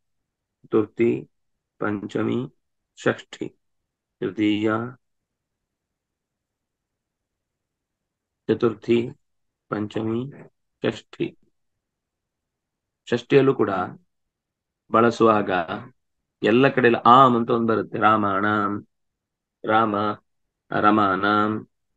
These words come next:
ಚಕ್ರಾಣಾಂ, ಎಲ್ಲ ಕಡೆ ಆಮ್ ಅಂತ ಬರುತ್ತೆ.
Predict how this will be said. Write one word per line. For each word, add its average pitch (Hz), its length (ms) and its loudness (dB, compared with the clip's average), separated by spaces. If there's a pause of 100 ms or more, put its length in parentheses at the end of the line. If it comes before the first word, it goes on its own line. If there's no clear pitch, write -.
(380)
ಚಕ್ರಾಣಾಂ, 101 760 -4 (2750)
ಎಲ್ಲ 139 280 2
ಕಡೆ 131 400 -2
ಆಮ್ 117 280 6
ಅಂತ 104 160 -4
ಬರುತ್ತೆ. 101 380 -8